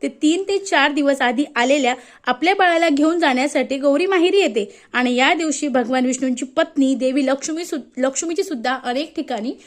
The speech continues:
पूजा केली जाते. आता आपल्याला न चुकता या गोष्टी लक्षात घ्यायच्या आहे आणि आपल्या घरामध्ये अगदी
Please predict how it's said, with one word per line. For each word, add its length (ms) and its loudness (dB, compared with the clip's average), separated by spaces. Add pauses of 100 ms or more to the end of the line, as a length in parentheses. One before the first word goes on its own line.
(220)
पूजा 280 2
केली 260 0
जाते. 340 -8 (260)
आता 180 -2
आपल्याला 500 0 (240)
न 200 2
चुकता 380 0
या 140 4
गोष्टी 360 -2
लक्षात 260 0
घ्यायच्या 380 2
आहे 100 0
आणि 220 -2
आपल्या 240 0
घरामध्ये 600 2
अगदी 320 -2